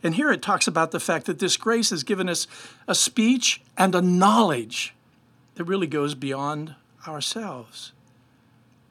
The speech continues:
And then he goes on and says this. Now, he's saying it to the whole group of Christians of which we are now part. He said,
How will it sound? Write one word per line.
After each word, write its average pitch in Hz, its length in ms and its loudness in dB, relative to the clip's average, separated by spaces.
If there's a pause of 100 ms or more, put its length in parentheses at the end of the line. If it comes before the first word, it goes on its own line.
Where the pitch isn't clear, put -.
(560)
And 208 160 4
then 254 80 6
he 311 80 -2
goes 196 220 0
on 185 160 -2
and 175 100 -4
says 170 300 0
this. 180 220 -2
Now, 170 100 0
he's 180 100 2
saying 262 300 2
it 180 180 4 (220)
to - 100 4
the 175 140 4
whole 196 240 6
group 170 480 2 (1700)
of 165 140 -2
Christians 233 420 0
of 180 120 2
which 190 200 2
we 208 140 2
are 190 80 4
now 170 160 4
part. 247 300 0
He 202 100 0
said, 185 260 2